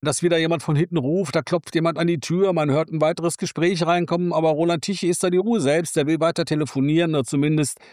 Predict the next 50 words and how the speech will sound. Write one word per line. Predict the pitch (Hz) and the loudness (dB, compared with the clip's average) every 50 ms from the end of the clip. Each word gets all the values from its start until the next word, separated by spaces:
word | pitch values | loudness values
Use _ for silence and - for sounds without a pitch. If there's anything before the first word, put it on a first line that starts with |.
| - - _ | -20 -20 _
suggeriert | - 127 143 143 151 135 113 123 151 165 - | -2 0 2 2 2 2 2 2 2 0 0
er | 156 160 143 127 | 0 -2 0 0
einem, | 131 135 143 151 151 135 | 0 0 0 0 0 0
dass | 127 127 - - | 0 0 -2 -2
man | 143 135 | -2 0
in | 139 131 | 2 2
dem | 127 131 151 | 2 2 2
Moment | 151 139 131 139 143 135 | 2 0 0 0 0 2
die | 135 123 | 2 2
wichtigste | 139 131 - - 147 123 - - 135 | 2 0 -2 -4 -6 -4 -4 -4 -2
Person | 113 127 131 113 123 123 131 | 0 0 0 2 2 2 2
der | 127 123 110 | 2 2 2
Welt | 110 113 139 131 - | 2 0 0 0 -2
ist. | 113 - | -4 -2
Und | 127 127 147 | 0 0 0
das | 151 - 170 | -2 -2 -4
ist | 147 - | -4 -2
eine | 160 147 117 | -2 -2 0
Kunst | - 160 165 180 - - | 0 0 0 0 0 -2
der | 170 151 | -4 -2
Kommunikation, | - 170 156 156 151 151 131 156 143 - - - 135 143 160 180 185 - - - _ _ _ _ _ _ _ - | 0 0 0 0 0 0 0 0 0 0 0 0 2 2 2 2 0 -4 -8 -16 _ _ _ _ _ _ _ -2
die | 180 175 151 | 0 0 2
hat | - 175 - | 0 0 0
man | 185 180 - | -2 -2 0
verinnerlicht, | - 165 123 165 175 185 180 170 170 165 - - - | 0 -2 0 2 2 2 2 2 0 -2 -4 -6 -8
die | 135 | -4
kann | - 156 170 | -2 0 0
man | 175 170 165 | 2 2 0
nicht | 165 135 - | 0 -2 0
lernen, | 123 113 131 143 160 175 160 | 0 0 2 2 0 0 0
die | 147 131 | -2 -2
kann | - 156 160 | -2 0 0
man | 165 147 | 0 0
sich | 151 135 - | -2 -4 -4
nicht | 151 139 123 - | -4 -2 -2 0
aneignen, | 139 165 170 143 131 151 160 160 156 143 | 0 0 0 2 0 0 0 0 0 0
das | 147 131 - | -2 -2 -2
muss | 160 160 156 175 | -2 -2 0 0
auch | 156 139 131 | -2 0 0
was | 151 135 - | 0 0 0
mit | 135 147 131 - | -2 -4 -2 -2
dem | 147 135 | -2 -2
Charakter | 127 135 117 127 131 - - 131 | 0 0 0 0 0 0 -2 -2
zu | - - 120 - | -2 -2 -4 -2
tun | - 113 107 104 104 | 0 0 2 2 2
haben. | 104 104 107 | 2 2 2
Roland | - - 160 156 151 - | 2 2 2 0 0 0
Tichy | - 180 - - 180 147 | -2 -4 -4 -2 -2 -2
ist | 151 143 - 131 | -2 -2 0 0
meinungsstark. | 117 120 139 143 139 113 - - - 87 82 78 - - - | 2 2 2 2 0 -2 -2 -2 -2 -2 -2 -4 -6 -10 -16